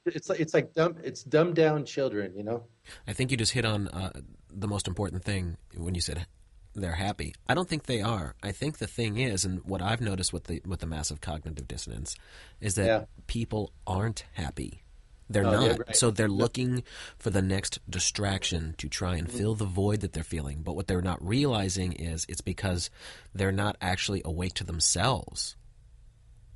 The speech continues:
Speaker 2: And that's what's causing the disconnect.
Speaker 1: You're right. You're right. That's very true.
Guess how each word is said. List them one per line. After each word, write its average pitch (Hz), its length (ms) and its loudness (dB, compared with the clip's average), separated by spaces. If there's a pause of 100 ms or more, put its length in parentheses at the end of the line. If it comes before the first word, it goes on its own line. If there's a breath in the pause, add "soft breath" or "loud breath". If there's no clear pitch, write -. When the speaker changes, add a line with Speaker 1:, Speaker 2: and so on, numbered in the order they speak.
(200)
Speaker 2:
And 90 140 2
that's 101 180 2
what's 107 140 0
causing 95 440 4
the 85 80 -2
disconnect. - 600 -4 (200)
Speaker 1:
You're 143 240 6
right. 131 260 8
You're 123 120 4
right. 107 180 4
That's 107 160 -2
very 127 200 2
true. 120 380 2